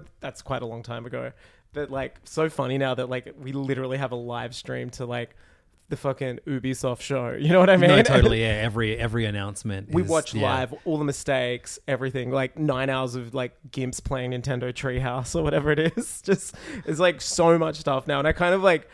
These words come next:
Speaker 1: I kind of almost wish that, uh, just some dickhead editors were <laughs> getting sent over and just drip feeding it to
Speaker 2: Yeah,
Speaker 1: me.
Speaker 2: yeah.
Speaker 1: You know what I mean? Otherwise, it's almost like, it's just too much.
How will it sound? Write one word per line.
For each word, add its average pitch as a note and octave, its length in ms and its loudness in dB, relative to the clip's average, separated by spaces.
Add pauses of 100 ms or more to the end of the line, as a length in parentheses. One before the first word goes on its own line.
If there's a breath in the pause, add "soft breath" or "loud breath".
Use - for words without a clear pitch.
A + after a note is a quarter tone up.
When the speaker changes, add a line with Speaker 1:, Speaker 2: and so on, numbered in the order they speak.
(280 loud breath)
Speaker 1:
I - 60 -20
kind A3+ 200 6
of A3+ 60 8
almost G3 260 4
wish D3 320 -2
that, D3 380 -2
uh, D3 180 2
just C3+ 180 -6
some C#3 200 0
dickhead C3+ 500 -2
editors C3 460 -4
were D#3+ 80 -2
<laughs> - 80 -8
getting A3+ 180 2
sent F3 340 2
over E3+ 400 0 (200 loud breath)
and C#4+ 160 -4
just E3+ 180 0
drip - 260 -6
feeding D#3 300 0
it E3+ 120 -2
to D#3+ 120 0
Speaker 2:
Yeah, B2+ 120 8
Speaker 1:
me. A#2+ 80 6
Speaker 2:
yeah. A#2 40 2
Speaker 1:
You - 60 4
know F3+ 80 6
what F#3 100 6
I D#3+ 80 4
mean? D3+ 220 2
Otherwise, F#3+ 320 2
it's G3+ 100 -10
almost F3+ 300 0
like, D3+ 200 0 (360 soft breath)
it's D#3 100 -6
just F3+ 240 -8
too D3+ 180 -2
much. F#3 440 -4